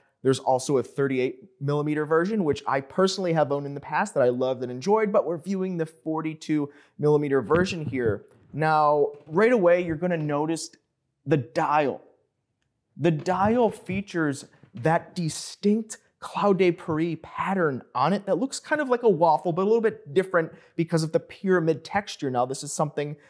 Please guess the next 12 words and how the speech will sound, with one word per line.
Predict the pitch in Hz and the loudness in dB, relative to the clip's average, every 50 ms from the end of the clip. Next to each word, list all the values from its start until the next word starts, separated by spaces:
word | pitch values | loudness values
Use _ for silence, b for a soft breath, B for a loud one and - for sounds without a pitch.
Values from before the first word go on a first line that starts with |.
| b b | b b
that's | - 131 131 | -4 -4 -4
becoming | - 143 135 - 147 135 139 139 139 143 | -4 -4 -4 -4 -4 -6 -6 -6 -4 0
more | 160 180 208 226 240 | 2 4 4 4 4
popular | 233 - 180 170 165 170 170 160 160 156 147 | 2 2 2 2 2 4 2 2 2 2 0
on | 147 147 143 | -2 0 2
watches | 135 131 131 135 - - 139 131 131 - b b b b b - | 2 2 2 2 0 -4 -6 -6 -6 -8 b b b b b 0
today, | - 214 254 269 254 247 247 254 233 - - - - _ _ | 2 4 4 4 4 4 2 2 0 -2 -8 -12 -20 _ _
more | 160 170 196 220 | 2 4 4 4
of | 208 | 4
a | 220 190 | 4 2
vintage | 156 190 214 214 - 214 190 160 - | 2 2 0 0 -2 -4 -6 -6 -8
style | - - 180 165 160 165 175 190 226 220 | -2 2 2 4 4 4 2 0 -2 -4